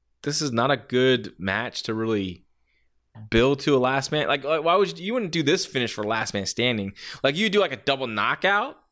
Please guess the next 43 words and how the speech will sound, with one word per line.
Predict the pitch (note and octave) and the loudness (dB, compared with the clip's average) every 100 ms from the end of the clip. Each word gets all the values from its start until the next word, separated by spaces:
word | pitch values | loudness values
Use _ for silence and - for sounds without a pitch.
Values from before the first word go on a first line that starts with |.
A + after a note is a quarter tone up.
| _ - | _ -8
for | F#3 | -2
last | F3+ F#3 F3+ - | 2 2 0 -4
man | F#3+ F3+ | -6 -4
standing | - F#3+ F#3 F#3 F#3 | -2 0 2 0 0
or | F3+ | -2
something | F3+ A#2 | -4 -4
like | E3+ E3 | -4 -2
that. | F3 D#3+ | -2 0
That | B2 - | -2 -2
could | E3 | -4
have | E3 | -2
been | E3+ E3 | -2 0
led, | E3 D3 | 0 0
led | E3 D#3+ | 0 2
to | E3 | 0
a | |
last | D#3+ D#3+ D#3 | 2 0 -2
man | E3 D#3+ | -6 -8
standing. | - D#3+ D#3+ D#3+ D#3+ E3 | -6 -4 -2 0 0 2
Or, | C#3+ G#2+ F#2+ - - - - - | 2 2 0 -8 -20 -20 -20 -4
you | B2 | 0
know, | A#2 G#2+ G#2+ | 2 2 0
this | A#2+ E3 F#3+ F#3+ | 0 0 0 2
match | F#3 F3+ F3+ - | 2 2 0 -6
probably | - C#3+ C#3 D#3+ E3+ E3+ | -4 0 2 2 2 2
needed | D3 C#3+ D3+ D#3 D#3 D3 | 2 2 4 4 4 4
a | |
no, | A2 A#2+ C#3 | 2 4 4
a, | - - | 4 2
definitely | G3+ C#4+ C#4 | 2 0 0
a | |
no | F#3+ F#3+ | 4 4
rules | C#3 C#3 D#3+ F3 E3+ D#3 | 6 6 8 8 6 2
match. | E3 D#3+ D#3 D#3 - - - _ _ - - _ _ | 2 2 2 0 -4 -10 -12 _ _ -20 -20 _ _
Um, | A#2 B2 A#2 A2+ G2+ F#2 F2+ | 0 2 4 2 0 -4 0
but | F#3 | 2
yeah, | B3+ | 2
they | D3+ | 2
could | D#3+ | 0
have | D#3+ | 0
just | D3 D#3 | -2 -2
a, | C3+ | -2
a | A#2 | -6